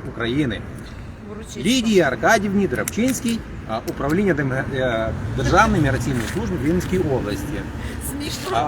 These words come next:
Speaker 1: А, разом із тим ми вручили їм і, е, зміст тексту Пакту про політичні і громадянські права. І тепер у Лідії Аркадівни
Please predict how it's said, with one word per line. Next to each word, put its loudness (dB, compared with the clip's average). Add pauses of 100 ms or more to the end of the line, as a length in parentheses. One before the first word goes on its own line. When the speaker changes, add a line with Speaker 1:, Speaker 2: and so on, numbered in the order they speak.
Speaker 1:
А, -2
разом 6
із 0
тим 4
ми 4
вручили 2
їм 4 (120)
і, 2 (160)
е, 2
зміст 0 (200)
тексту 0 (120)
Пакту 2
про -2
політичні -4
і -2
громадянські -2
права. 2 (240)
І -8
тепер 0
у 8
Лідії 4
Аркадівни 2